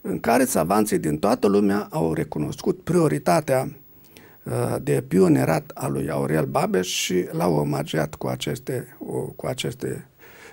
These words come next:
uh, ocazii. Actualmente însă, ca urmare a progresului științei,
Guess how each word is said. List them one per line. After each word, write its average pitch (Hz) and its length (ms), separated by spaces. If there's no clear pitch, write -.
uh, 151 100
ocazii. 131 580
Actualmente 208 720
însă, 190 440
ca - 160
urmare 170 460
a 151 320
progresului 143 680
științei, 214 800